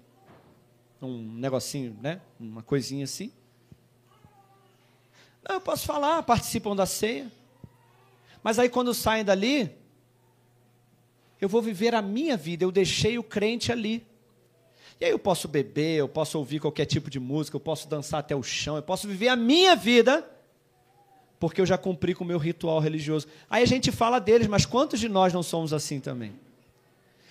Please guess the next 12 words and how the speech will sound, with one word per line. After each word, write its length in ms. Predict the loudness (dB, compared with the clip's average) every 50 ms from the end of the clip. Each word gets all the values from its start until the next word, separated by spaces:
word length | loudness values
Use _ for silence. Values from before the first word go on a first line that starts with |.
| -20 -20 -4 4
Quantos 280 | 6 6 6 6 4 0
de 80 | 0
nós 340 | 0 2 4 6 6 6 4
limitamos 640 | 2 0 0 0 0 4 4 6 6 4 4 2 2
a 60 | 2
nossa 320 | 2 2 2 4 4 2
vida 280 | 2 2 4 6 6 6
cristã 640 | 6 6 0 0 0 2 2 4 4 6 4 4 2 -4 -4 2
a 120 | 4 4
domingo 560 | 4 6 4 2 2 4 4 4 6 6 4
de 160 | 4 4 2 4
noite 600 | 8 10 10 12 10 8 6 2 0 -2 -2 -8